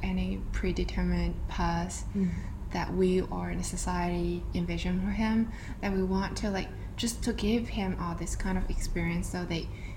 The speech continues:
Speaker 1: he can explore the world,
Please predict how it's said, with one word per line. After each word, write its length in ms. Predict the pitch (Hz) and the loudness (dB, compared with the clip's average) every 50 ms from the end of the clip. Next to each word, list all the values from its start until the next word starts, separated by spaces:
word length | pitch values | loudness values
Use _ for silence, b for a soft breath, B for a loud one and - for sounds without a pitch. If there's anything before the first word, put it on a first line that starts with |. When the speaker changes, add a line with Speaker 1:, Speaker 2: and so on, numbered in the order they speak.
| B B - | B B -8
Speaker 1:
he 280 | - - - 202 202 202 | -8 -4 0 2 2 2
can 460 | - 226 226 214 208 202 202 202 - | 4 4 4 4 4 2 2 0 -2
explore 680 | - 190 - - - - - 196 196 190 190 95 95 | -2 -4 -4 -6 -6 -6 -4 -4 -2 0 0 0 0
the 120 | 95 196 185 | 0 0 0
world, 420 | - - - 90 90 90 185 180 | -2 -2 -2 -2 -2 0 -2 -2